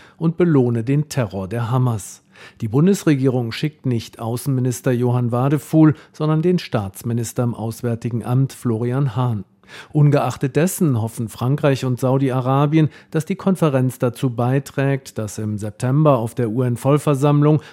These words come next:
weitere Staaten Palästina anerkennen werden, zum Beispiel Großbritannien oder Kanada. Im Gegenzug erhofft sich Frankreich, dass die arabischen Staaten erstmals die islamistische Hamas deutlich verurteilen.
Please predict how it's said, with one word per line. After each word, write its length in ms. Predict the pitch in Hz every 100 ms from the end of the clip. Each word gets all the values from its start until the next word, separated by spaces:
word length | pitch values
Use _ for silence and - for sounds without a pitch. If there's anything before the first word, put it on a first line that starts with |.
| -
weitere 500 | 147 147 143 131 123
Staaten 520 | - 120 113 117 131
Palästina 680 | 135 139 147 - 117 110 123
anerkennen 640 | 131 135 123 135 127 123
werden, 420 | 117 120 113 117 - - -
zum 160 | - 90
Beispiel 380 | 98 107 143 135
Großbritannien 960 | 131 135 - 147 - 120 113 104 110
oder 240 | 101 123
Kanada. 640 | 131 - 139 131 123 113 - _ - -
Im 140 | 135
Gegenzug 600 | 127 170 240 170 - 127
erhofft 360 | - 117 123 -
sich 160 | 123 -
Frankreich, 760 | - 127 147 - 151 156 -
dass 200 | 117 110
die 140 | 113 95
arabischen 580 | 95 107 123 131 -
Staaten 520 | 127 - 139 151 - 156
erstmals 800 | 147 160 - 147 139 143 139
die 160 | - 117
islamistische 840 | 110 123 110 131 - 139 - 117
Hamas 500 | 131 135 131 135 -
deutlich 500 | - 107 95 101 98
verurteilen. 840 | - 120 123 131 - 113 107 98 85